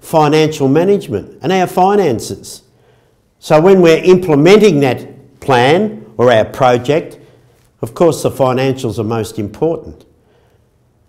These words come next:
And again, there's our anti-discrimination legislations,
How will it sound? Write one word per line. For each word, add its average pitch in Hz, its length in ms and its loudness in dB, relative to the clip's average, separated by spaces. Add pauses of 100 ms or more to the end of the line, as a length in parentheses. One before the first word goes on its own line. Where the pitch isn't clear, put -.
(1500)
And 143 120 0
again, 180 440 4
there's 165 260 4
our 147 260 4
anti-discrimination 151 1500 0
legislations, 113 1080 -8